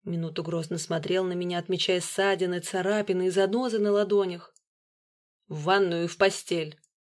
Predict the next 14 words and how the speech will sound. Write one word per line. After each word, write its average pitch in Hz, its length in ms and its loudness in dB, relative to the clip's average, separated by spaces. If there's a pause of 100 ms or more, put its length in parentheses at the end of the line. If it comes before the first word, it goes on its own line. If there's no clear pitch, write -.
(260)
скомандовал 160 840 -4
он. 156 280 -8 (640)
Я 175 180 -6
послушно 160 500 -8
кивнула. 160 480 -14 (840)
Потом 196 320 -2
папа 208 260 2
обнял 214 320 -2
меня, 165 260 -4
поцеловал 190 560 -6
в - 20 -10
макушку. 160 640 -10 (1080)
"Мы 180 120 -10
волновались", 185 920 -6